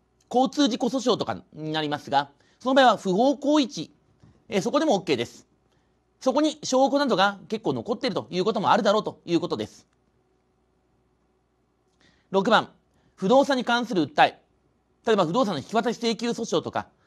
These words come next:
そういったものに関しては、その不動産の場所でできる。占有を確認しながら訴訟したいと。七。登記登録に関する訴え。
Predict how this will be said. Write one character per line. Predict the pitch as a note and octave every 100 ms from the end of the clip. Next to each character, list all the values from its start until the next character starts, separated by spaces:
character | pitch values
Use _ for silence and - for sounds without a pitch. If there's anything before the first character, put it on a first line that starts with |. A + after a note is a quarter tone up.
| _
そ | - A3+
う |
い |
っ | A#3
た |
も | C4
の | C4
に | F3
関 | G3 G#3
し |
て | D3+
は、 | G2+ F#2 _ _ _
そ | -
の | G#3+
不 | F#3
動 | C#4+
産 | D4+ C#4
の | A3+
場 | A3
所 | A3 G#3 _ _ _ _ -
で | A#3
で | F3
き | F3
る。 | B2 - _ _ _ _ _
占 | - B3+ B3
有 | A#3
を | A3+ G#3+
確 | D3+ A3+
認 | B3+ C#4
し | G3+
な | C#4+
が | G#3
ら | - -
訴 | D3+
訟 | C3 F3
し | D#3
た | F#3
い | E3+
と。 | - _ _ _ _ _ _ _ _ _ _ _ _ _ _ _ _ _ _ _ _ _ _ _ - -
七。 | F3+ E3 - _ _ _ _ _ _ _ _ -
登 | C4+
記 | G3+ -
登 | G#3
録 | B3 B3
に | A#3
関 | A#3 B3
す | C4+
る | G3 E3+
訴 | F3
え。 | A2+